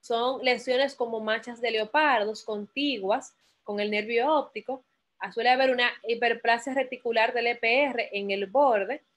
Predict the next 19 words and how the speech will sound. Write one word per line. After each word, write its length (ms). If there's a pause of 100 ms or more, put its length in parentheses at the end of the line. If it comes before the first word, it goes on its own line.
(200)
con 180
una, 640
eh, 160
media 300
laguna 360
de 100
E 40
P 300
R 120
y 100
una 200
área 160
central 460
de 60
atrofia 340
de 140
E 60
P 220
R. 260